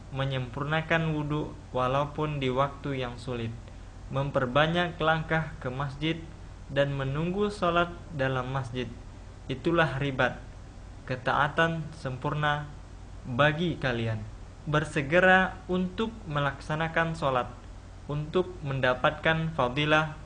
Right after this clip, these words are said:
menunggu waktu sholat, sebagaimana hadis dari Abu Hurairah radhiyallahu anhu, ia berkata, "Sesungguhnya Rasulullah shallallahu alaihi wasallam bersabda, 'Seseorang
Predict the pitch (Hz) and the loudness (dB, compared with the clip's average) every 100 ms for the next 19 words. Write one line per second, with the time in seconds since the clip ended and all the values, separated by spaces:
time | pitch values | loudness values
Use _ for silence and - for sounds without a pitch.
0 | - - - - - - 139 139 151 165 | -14 -14 -14 -16 -14 -4 -2 0 0 4
1 | 175 180 151 151 - 139 - 151 156 160 | 6 6 4 2 0 -6 0 2 4 4
2 | - - - - 139 135 131 123 127 143 | 0 -14 -16 -10 -4 0 2 2 2 2
3 | 156 156 156 - - - - 143 147 185 | 2 0 -2 -10 -14 -10 0 0 2 0
4 | 190 - 151 147 151 151 - 139 147 175 | 0 4 6 6 2 -4 -2 0 2 2
5 | 190 170 156 147 143 131 131 135 - 131 | 2 2 2 4 6 6 4 0 0 0
6 | 127 127 127 147 170 151 139 143 160 165 | 2 2 2 4 4 4 4 4 2 0
7 | 170 175 - - - - 139 151 160 156 | -2 -4 -12 -14 -14 -4 0 4 4 2
8 | 135 120 131 120 113 110 - - - - | 0 2 0 0 -4 -4 -10 -14 -16 -16
9 | - 151 139 202 214 220 208 208 202 190 | -6 -4 0 2 4 4 4 4 2 0
10 | - 143 147 - 175 165 160 160 160 160 | -2 0 0 0 0 2 4 6 4 2
11 | 156 147 143 151 165 170 156 139 139 135 | -2 0 2 4 6 4 4 4 4 0
12 | 135 127 - 151 156 160 160 143 123 - | 0 -2 2 2 4 4 2 0 0 0
13 | 143 143 143 147 - - - - - - | -2 2 2 2 -2 -12 -16 -16 -16 -16
14 | - - - 147 151 131 160 170 165 | -14 -8 -6 -2 0 6 8 6 4